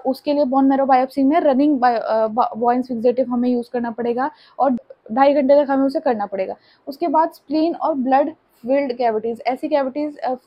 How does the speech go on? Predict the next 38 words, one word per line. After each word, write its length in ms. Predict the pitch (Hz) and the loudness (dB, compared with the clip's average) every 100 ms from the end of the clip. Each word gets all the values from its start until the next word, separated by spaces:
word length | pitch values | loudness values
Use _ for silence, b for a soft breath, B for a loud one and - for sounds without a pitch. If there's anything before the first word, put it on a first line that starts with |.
| - | -10
spleen 320 | 247 - 277 | -8 -4 0
हो 140 | 294 269 | 2 4
गया, 180 | 262 254 | 2 2
फिर 140 | 294 | -2
ब्लड, 300 | 240 254 262 | 0 0 0
blood 260 | 226 254 262 | -2 -2 -2
filled 340 | 269 262 254 | -2 -4 -4
cavities 520 | - 254 240 247 262 | -2 0 0 -2 -4
हमारे 180 | 254 240 | -2 -4
पास 200 | 240 254 | -4 -4
आती 180 | 233 247 | -4 -4
है 60 | 269 | -4
तो 100 | 285 | -4
उसके 160 | - | -2
लिए 80 | 277 | -2
ज़ेंकर 360 | 247 214 202 233 | -2 -4 -4 -6
स्टोड 240 | - 254 | -4 -2
यूज़ 200 | 262 240 | -2 -4
होता 200 | 254 262 | -6 -6
है, 220 | 269 320 - b b | -4 -6 -8 b b
एक 140 | 254 269 | -4 -4
से 100 | 285 | -4
छः 200 | 285 277 | 0 0
घंटे 220 | 269 254 | 0 0
लेता 240 | 262 254 | -2 0
है 60 | 277 | -2
फिक्सेशन 440 | 302 220 220 - | -2 -6 -6 -6
के 160 | 202 - | -16 -14
लिए। 180 | - 214 b b b | -12 -12 b b b
Lymph 240 | 285 311 | 2 2
nodes 240 | 320 339 330 | 2 0 2
आते 180 | 302 320 | 0 0
हैं 100 | 320 | -2
तो 80 | |
बी 180 | 262 262 | -2 -4
फ़ाइव 220 | 254 277 277 | -2 -4 -2
यूज़ 200 | 285 262 | -6 -2
होगा, 340 | 285 294 330 | 0 0 -2